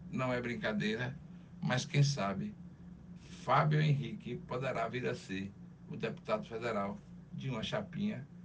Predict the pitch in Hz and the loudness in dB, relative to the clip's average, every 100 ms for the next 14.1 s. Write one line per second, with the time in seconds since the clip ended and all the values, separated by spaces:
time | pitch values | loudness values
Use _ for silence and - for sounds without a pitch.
0 | - - - 120 104 90 85 - - - | -14 -4 -2 0 -2 -4 -8 -14 -16 -16
1 | - - 127 123 110 - - - - 139 | -14 -4 -2 0 -2 -4 -4 -6 -4 -4
2 | 135 139 139 - 151 - - - - 107 | 0 2 2 2 -2 -2 -8 -2 0 2
3 | 214 202 135 - - - - 131 120 113 | 2 2 0 -4 -14 -16 -6 -4 -2 0
4 | 110 117 117 160 214 - - - - - | 2 2 0 -2 -4 -6 -16 -16 -16 -16
5 | - - - 151 117 107 - 117 135 139 | -16 -16 -4 2 2 0 -6 -2 -2 -2
6 | 170 190 - 165 147 - 135 139 151 117 | -4 -6 -4 -2 -2 0 -2 2 2 2
7 | 101 98 139 147 147 151 147 - - - | 0 2 2 2 2 0 0 0 2 0
8 | - - - - 110 - - 107 - - | 0 0 0 -2 -6 -4 -6 -6 -6 -8
9 | - - 202 202 - - - - - - | -6 0 0 0 -4 -6 -12 -16 -14 0
10 | 151 143 147 - 135 156 185 208 - 208 | 2 2 2 4 4 4 2 0 2 4
11 | 185 196 190 175 151 196 233 233 226 208 | 6 4 2 0 4 4 6 4 6 4
12 | 180 196 151 143 123 123 104 - - - | 6 4 4 2 2 0 -2 -6 -12 -16
13 | - - - - - 220 127 110 110 139 | -16 -16 -16 -18 0 4 4 4 2 0